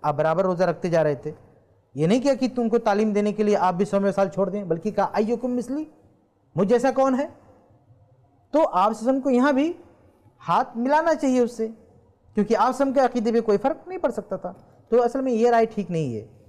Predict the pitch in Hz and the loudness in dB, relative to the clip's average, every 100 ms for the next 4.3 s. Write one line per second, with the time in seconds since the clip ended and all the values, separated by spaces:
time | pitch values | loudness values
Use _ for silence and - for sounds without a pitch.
0 | - - - 165 196 196 175 208 196 170 | -20 -18 -4 0 0 -2 -4 -2 -2 -2
1 | 196 196 185 185 165 180 180 175 175 175 | -2 0 0 -2 -2 -2 -4 -2 -2 0
2 | 165 165 170 151 165 147 151 147 139 131 | 0 -2 -4 -4 -6 -6 -6 -4 -6 -8
3 | 120 113 - - - - 156 170 190 208 | -10 -12 -16 -18 -20 -8 -2 0 2 2
4 | 196 202 | 2 2